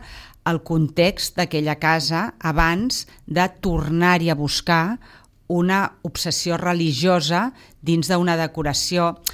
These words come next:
Jo, clar, aquests, aquest any me l'estic prenent una mica com em poso a la pell de l'arquitecte i de la persona que li encarrega l'obra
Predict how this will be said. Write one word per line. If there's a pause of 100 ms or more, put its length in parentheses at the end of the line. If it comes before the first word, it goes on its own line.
(420)
Jo,
clar, (400)
aquests, (200)
aquest
any (280)
me
l'estic
prenent
una
mica
com (760)
em
poso
a
la
pell (200)
de
l'arquitecte (220)
i
de
la
persona
que
li
encarrega
l'obra